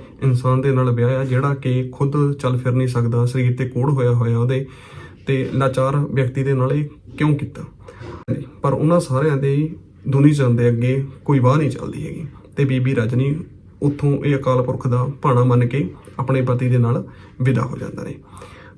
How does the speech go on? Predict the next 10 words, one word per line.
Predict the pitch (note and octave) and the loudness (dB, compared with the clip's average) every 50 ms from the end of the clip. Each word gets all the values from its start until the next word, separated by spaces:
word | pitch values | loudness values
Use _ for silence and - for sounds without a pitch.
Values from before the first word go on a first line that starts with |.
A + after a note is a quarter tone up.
| - - | -4 0
ਤੇ | D3 C#3 C3+ B2+ - - - - - - - - - F3 | 2 2 2 2 0 -4 -8 -12 -16 -20 -20 -8 0 4
ਉਹ | G3 G#3 | 4 6
ਇਹ | A3 A3+ | 6 6
ਮਨ | G#3+ G3 F#3 F#3 | 4 2 2 2
ਦੇ | F3+ F3+ | 2 0
ਵਿੱਚ | F#3 F3+ - F3+ | 0 0 -2 -2
ਫੈਸਲਾ | - D3 C#3+ C#3 - D#3+ D#3+ | 0 0 0 2 2 2 2
ਕਰਦੇ | D#3 D3 C#3 C#3 C#3+ | 2 0 0 0 2
ਨੇ | C#3+ D3+ D#3 D#3+ | 2 2 2 0
ਕਿ | D#3+ - D#3 D3+ D3+ D3+ D3 - - | 0 0 0 0 0 0 -2 -4 -8